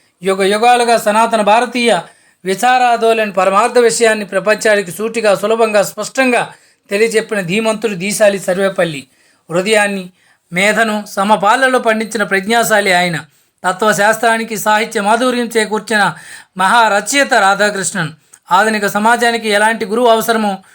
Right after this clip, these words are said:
గురువు ఎలా ఉండాలో ఆయన స్వీయ చరిత్రలో స్పష్టంగా వివరించారు. బాధగురువులు, బాధగురువుల లక్షణాలను ప్రస్తావించారు. ఇదే గురువు గొప్పతనం.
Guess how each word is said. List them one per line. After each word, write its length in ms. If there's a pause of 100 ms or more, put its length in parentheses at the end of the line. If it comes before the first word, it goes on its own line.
(300)
గురువు 260
ఎలా 320
ఉండాలో 400
ఆయన 280
స్వీయ 240
చరిత్రలో 680 (260)
స్పష్టంగా 580
వివరించారు. 680 (340)
బాధగురువులు, 800 (400)
బాధగురువుల 680
లక్షణాలను 520
ప్రస్తావించారు. 840 (400)
ఇదే 260
గురువు 320
గొప్పతనం. 540